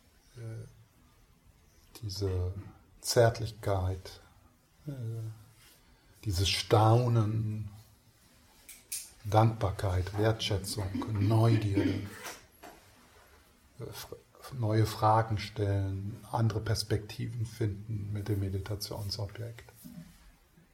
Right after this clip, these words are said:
Auf die Entdeckungsreise gehen. Das Meditationsobjekt ist wie eine Landschaft.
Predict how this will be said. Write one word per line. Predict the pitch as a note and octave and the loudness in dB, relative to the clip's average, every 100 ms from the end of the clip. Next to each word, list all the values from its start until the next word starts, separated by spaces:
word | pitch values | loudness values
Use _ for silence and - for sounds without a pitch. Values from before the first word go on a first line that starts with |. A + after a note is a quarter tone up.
| _ - _ _ _ _ - | _ -20 _ _ _ _ -8
Auf | A#2 - | -8 -4
die | G#2+ | -2
Entdeckungsreise | G#2+ B2 A#2 A2+ - G2+ F#2 F2 A2+ | 0 0 0 -2 0 0 0 -2 -6
gehen. | - G#2+ G#2 G#2+ - - _ - - _ - | -10 -12 -10 -14 -16 -20 _ -20 -20 _ -16
Das | - - | -8 0
Meditationsobjekt | G#2 G#2 G#2 G2+ - A2 A2+ A2+ A2+ G#2+ G#2+ | 4 4 2 -2 0 0 0 0 0 -2 -2
ist | A2 - | -6 -6
wie | A2 | -4
eine | G#2+ G#2 | -2 0
Landschaft. | G#2 A2 A2+ - F2 - - | 2 2 0 -2 -4 -6 -16